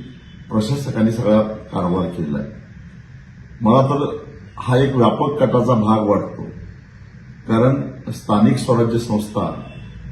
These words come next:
या कार्यकर्त्या घडवणाऱ्या कार्यशाळाच आहेत असं म्हणावं लागेल. हे मी म्हणत नाही, स्वर्गीय यशवंतराव चव्हाण सुद्धा म्हणत होते. त्यांनी जेव्हा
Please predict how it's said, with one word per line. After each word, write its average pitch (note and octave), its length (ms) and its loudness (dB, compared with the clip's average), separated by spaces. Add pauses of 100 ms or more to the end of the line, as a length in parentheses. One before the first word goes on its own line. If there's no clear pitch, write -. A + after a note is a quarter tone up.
(140)
या A#2 100 2
कार्यकर्त्या A#2 680 2
घडवणाऱ्या G2+ 580 2 (440)
कार्यशाळाच G#2+ 580 2
आहेत F#2 340 -2
असं G2 200 -4
म्हणावं F2+ 300 0
लागेल. - 460 -4 (320)
हे G#2 60 2
मी B2 160 10
म्हणत A#2+ 300 4
नाही, - 220 -2
स्वर्गीय G#2+ 340 0
यशवंतराव G#2 500 0
चव्हाण F#2+ 300 -2
सुद्धा F2+ 300 -6 (320)
म्हणत E2+ 280 -2
होते. D#2+ 220 -10 (460)
त्यांनी G#2 200 4
जेव्हा A2 220 4